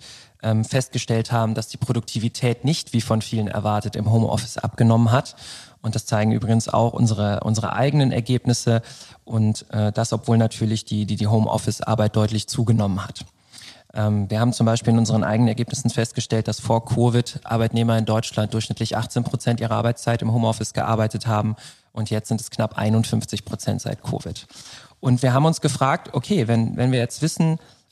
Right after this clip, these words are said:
die Produktivität scheint nicht eingeschränkt zu sein durch, äh, reines Homeoffice oder vermehrtes Homeoffice-Arbeiten. Welche Konsequenzen hat das und wie können Organisationen darauf reagieren und wie können Organisationen Homeoffice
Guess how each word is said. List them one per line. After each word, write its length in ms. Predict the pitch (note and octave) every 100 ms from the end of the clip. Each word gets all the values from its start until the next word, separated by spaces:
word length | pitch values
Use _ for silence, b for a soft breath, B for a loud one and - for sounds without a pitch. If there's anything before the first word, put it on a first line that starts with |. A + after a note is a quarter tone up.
| _ _
die 20 | -
Produktivität 880 | D#3 E3 - B2 B2 - C3 D3+
scheint 460 | - B2 A#2 A2 -
nicht 400 | C3+ D3 - - -
eingeschränkt 580 | A2 A2+ A2+ - G#2+ G#2+
zu 140 | -
sein 420 | G#2+ G#2+ G#2 G2 -
durch, 340 | - A2+ - -
äh, 60 | G#2
reines 800 | G2+ G2+ - G2+ A2 A#2 A#2 A#2
Homeoffice 640 | A2+ A2+ A2 - A2 -
oder 160 | A2 G#2+
vermehrtes 500 | G#2+ G#2+ A2 A2+ A#2+
Homeoffice-Arbeiten. 880 | A#2+ A2+ A#2 - A2+ A2 G#2+ A#2 A2+ B B -
Welche 220 | A#2+ -
Konsequenzen 760 | B2+ A#2 - A#2+ C3+ D3+ D3+
hat 180 | C#3 -
das 200 | C3+ C3 - B B
und 160 | B2 A#2+
wie 80 | B2+
können 240 | C3 B2+
Organisationen 720 | A2+ A#2 A#2 A#2 - A#2+ A#2+
darauf 380 | A2+ A2+ A2+ -
reagieren 520 | A2+ G#2+ G#2+ C3+ C3+
und 140 | A2+ G#2
wie 60 |
können 200 | - A#2
Organisationen 880 | - A2+ A2 G#2 G#2 - A2 A2+ A2
Homeoffice 640 | A#2+ A#2+ G#2+ G#2+ A2 -